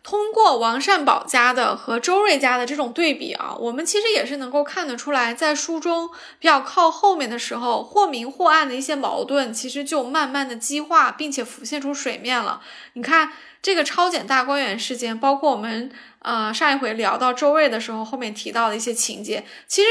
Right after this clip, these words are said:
这里面是包括了大房和二房的矛盾的，因为周瑞家的和王善保家的，他们都代表了各自的主人的利益，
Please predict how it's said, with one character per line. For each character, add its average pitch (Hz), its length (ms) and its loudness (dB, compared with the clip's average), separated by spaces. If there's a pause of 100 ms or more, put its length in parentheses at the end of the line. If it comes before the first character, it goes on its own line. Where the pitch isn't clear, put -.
这 453 160 2
里 208 120 -2
面 196 160 -2
是 240 100 -4
包 311 320 6
括 330 220 2
了 233 80 4
大 240 240 4
房 220 240 -6
和 240 80 -6
二 285 200 2
房 214 220 -10
的 226 60 -8
矛 - 260 -8
盾 254 240 -4
的， - 180 -10 (300)
因 403 200 2
为 349 280 4 (240)
周 359 240 2
瑞 339 160 4
家 247 220 4
的 240 60 -2
和 254 80 -2
王 220 180 2
善 262 200 -2
保 - 160 2
家 214 200 -4
的， 202 80 -4
他 349 180 -2
们 302 160 -2
都 330 140 -4
代 349 260 4
表 - 220 -2
了 - 100 -6
各 269 240 0
自 269 160 -4
的 240 100 -2
主 - 220 -8
人 - 160 -10
的 220 80 -8
利 262 140 -6
益， 202 360 -8